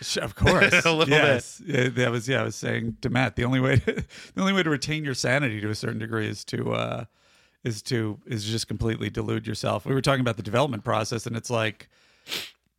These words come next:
Speaker 1: by, I think there was a certain point after being in development several times that I realized, like, if I didn't believe at the beginning that this was definitely gonna be, gonna definitely go the distance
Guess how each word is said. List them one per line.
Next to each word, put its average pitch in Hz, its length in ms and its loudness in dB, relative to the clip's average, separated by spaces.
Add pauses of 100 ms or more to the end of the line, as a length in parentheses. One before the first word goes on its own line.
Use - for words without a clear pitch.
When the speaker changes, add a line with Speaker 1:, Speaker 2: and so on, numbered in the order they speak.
Speaker 1:
by, 143 400 2
I 147 140 -4
think 190 180 -4
there 185 80 0
was 139 100 0
a 135 60 0
certain 180 380 -2
point 127 500 -2
after 120 380 -4
being 117 340 -6
in 113 80 -4
development 110 420 -2
several 113 360 -2
times 113 480 -4
that 117 160 -2
I 117 40 2
realized, 117 500 0
like, 107 360 -2 (400)
if 123 160 0
I 160 160 4
didn't 214 540 -4
believe 135 420 0
at 120 80 -4
the 120 80 -6
beginning 113 800 -2 (520)
that 117 360 0 (100)
this 143 320 0
was 117 180 0
definitely 127 600 0
gonna 117 260 -2
be, 117 560 -6 (420)
gonna 123 220 2
definitely 139 500 0
go 127 140 2
the 117 80 0
distance 120 540 -2